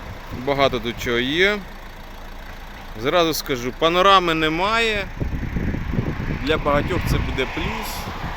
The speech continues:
Тому що щось останнім часом до мене приходять і кажуть: «От такий би так без панорами, ла-ла». Ось вам без панорами.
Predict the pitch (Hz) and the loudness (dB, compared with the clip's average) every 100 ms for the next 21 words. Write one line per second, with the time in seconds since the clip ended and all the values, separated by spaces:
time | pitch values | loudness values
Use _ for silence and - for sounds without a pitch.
0 | - - - - - 156 - - - 165 | -6 -6 -6 -6 -6 -6 -6 -8 -4 -2
1 | 156 143 - 185 165 143 127 135 123 120 | 0 -2 -2 -2 -2 -4 -2 -2 -2 -4
2 | 127 180 143 123 143 123 - - - - | -6 -4 -4 -2 0 0 -2 -6 -6 -6
3 | - 170 - 185 165 226 165 147 143 123 | -4 -2 2 2 4 4 4 2 0 -2
4 | - 120 - - 120 113 139 226 233 220 | 0 0 0 -2 2 4 6 6 6 4
5 | 208 196 180 147 120 117 127 160 220 175 | 4 4 4 2 4 4 2 2 2 0
6 | 139 - 143 120 113 110 110 | 0 2 2 4 6 4 2